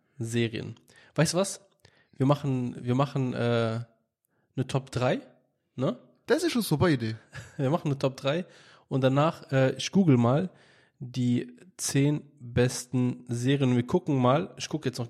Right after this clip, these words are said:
Speaker 1: selber nicht drauf.
Speaker 2: Kommerziell die besten Serien?
Speaker 1: Ja,
Speaker 2: Also
Speaker 1: das,
Speaker 2: die
Speaker 1: was einfach im Internet steht, ja.
Speaker 2: Ja, so.
Speaker 1: Und wir gucken mal, ob unsere Serien dabei sind. Also sag erstmal so ein paar Serien, die du so übertrieben feierst,
Speaker 2: Ja.
Speaker 1: ne? Und dann ich und danach, welche wir denken, welche so in den Top zehn drinne sind.
Speaker 2: Mhm.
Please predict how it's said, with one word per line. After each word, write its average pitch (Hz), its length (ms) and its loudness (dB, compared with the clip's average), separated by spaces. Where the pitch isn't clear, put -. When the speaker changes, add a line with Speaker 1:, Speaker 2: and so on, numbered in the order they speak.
Speaker 1:
selber 135 240 0
nicht 117 80 -2
drauf. 143 100 6
Speaker 2:
Kommerziell 147 480 2
die 135 80 0
besten 117 400 -6
Serien? 117 300 -6
Speaker 1:
Ja, 127 60 -8
Speaker 2:
Also 123 80 -2
Speaker 1:
das, 135 100 0
Speaker 2:
die 120 80 0
Speaker 1:
was 135 100 -4
einfach 127 220 -6
im 117 80 -6
Internet 113 320 -8
steht, - 260 -10
ja. 113 240 -8
Speaker 2:
Ja, 104 240 -4
so. 92 80 -8
Speaker 1:
Und 127 60 -2
wir 120 60 -4
gucken 143 220 -4
mal, 135 100 2
ob 123 160 -2
unsere 135 260 0
Serien 127 300 -2
dabei 110 260 0
sind. 107 140 -6
Also 127 160 -2
sag 156 160 0
erstmal 165 240 -2
so 135 80 0
ein 127 160 -6
paar 147 180 -2
Serien, 156 520 -2
die 131 80 -12
du 143 140 0
so 175 100 -6
übertrieben 190 400 -6
feierst, 208 580 -10
Speaker 2:
Ja. 123 120 -6
Speaker 1:
ne? 185 180 -2
Und 131 140 -4
dann 139 160 4
ich 220 180 -4
und 151 120 -4
danach, 165 340 2
welche 160 380 -2
wir 143 120 0
denken, 156 500 -2
welche 139 260 0
so 131 100 -2
in 127 60 0
den 120 120 -2
Top - 240 -6
zehn 113 280 -2
drinne 113 300 -4
sind. 123 340 -10
Speaker 2:
Mhm. 180 140 -6